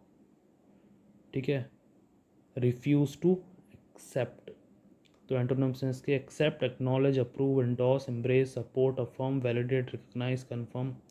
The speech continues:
ratify और sanction। Next वर्ड है अपना reticent,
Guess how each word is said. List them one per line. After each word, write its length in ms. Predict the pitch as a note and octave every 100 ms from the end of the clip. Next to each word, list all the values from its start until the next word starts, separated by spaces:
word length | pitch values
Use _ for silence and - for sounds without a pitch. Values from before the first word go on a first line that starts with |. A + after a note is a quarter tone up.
| -
ratify 560 | B2 A#2+ C3 B2+ B2+ B2
और 300 | C3 D#3+ - _ _ _ _ _ _ _ _
sanction। 840 | - - A#2+ A#2 A#2 - B2+ A2+ - - - - _ _
Next 280 | C3 C3+ -
वर्ड 140 | C#3+ D3
है 60 |
अपना 520 | C#3+ D3+ D3 D#3 D#3 - _ _ _ _ _ _ _ _ _ _ _ _ -
reticent, 800 | B2+ C3 D#3+ D#3+ - B2 A#2